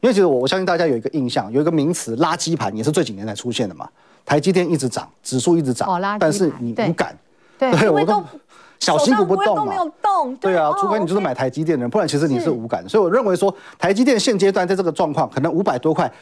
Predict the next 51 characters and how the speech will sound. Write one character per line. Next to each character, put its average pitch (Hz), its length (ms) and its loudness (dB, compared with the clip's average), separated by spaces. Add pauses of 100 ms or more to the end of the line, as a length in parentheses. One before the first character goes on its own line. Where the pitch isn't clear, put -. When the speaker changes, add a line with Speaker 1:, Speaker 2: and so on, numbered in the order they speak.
Speaker 1:
持 - 220 0
续 247 140 2
的 180 100 4
做 190 160 2
一 165 60 2
个 131 180 2
高 160 160 0
档 98 160 -2
震 127 160 -4
荡， 104 180 -2 (120)
不 151 100 2
是 156 140 0
坏 135 200 0
事。 104 220 -8 (680)
对， 135 140 4
我 123 120 4
认 170 100 2
为 147 60 0
不 127 100 -4
是 139 100 0
坏 131 180 0
事。 95 260 -12
那 247 120 0
么 233 160 2 (140)
今 302 160 4
年 180 180 2
度 208 120 2
我 120 80 -2
们 120 120 -4
怎 113 100 -8
么 120 60 -2
样 160 80 2
来 127 100 0
挑 123 160 -2
股 110 100 -12
票 110 220 -2
呢？ 101 80 -12
Speaker 2:
嗯。 101 60 -8
Speaker 1:
我 113 80 0
打， 156 240 0
给， - 200 -16
给 143 160 2
大 185 120 0
家 190 80 0
几 135 140 -4
个 117 60 -2
大 120 200 -2
方 113 220 -6
向。 107 200 -6
Speaker 2:
好。 175 300 -2 (220)
Speaker 1:
好。 - 240 -2